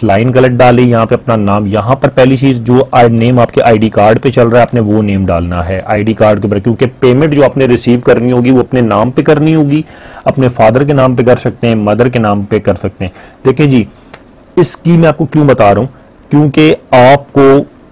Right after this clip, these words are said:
आपके address के ऊपर Google एक चार नंबरों की pin भेजेगा, वो pin इसी address पे भेजेगा,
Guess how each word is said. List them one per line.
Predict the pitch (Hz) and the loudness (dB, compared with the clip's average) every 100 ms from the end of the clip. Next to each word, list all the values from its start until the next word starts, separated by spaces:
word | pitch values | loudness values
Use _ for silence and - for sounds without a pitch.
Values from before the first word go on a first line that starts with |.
| 135 | 2
आपके | 127 127 156 135 | 2 2 0 2
address | 120 120 147 | 2 2 0
के | - | 0
ऊपर | 131 - 131 | 0 2 0
Google | 120 110 127 147 - - | 2 2 2 2 -2 -4
एक | 143 | -4
चार | - 135 120 | 0 2 4
नंबरों | 131 120 123 | 2 2 0
की | 123 | 0
pin | 135 - 123 113 | -4 -2 2 2
भेजेगा, | 98 87 85 80 - _ _ | 2 0 -4 -6 -10 _ _
वो | 131 | -2
pin | 143 160 175 - _ _ - - - - | 0 0 0 -2 _ _ -20 -20 -20 -6
इसी | 147 - 196 | -4 0 2
address | 143 127 135 180 | 2 4 2 2
पे | - | 0
भेजेगा, | 147 120 123 139 | 0 2 2 2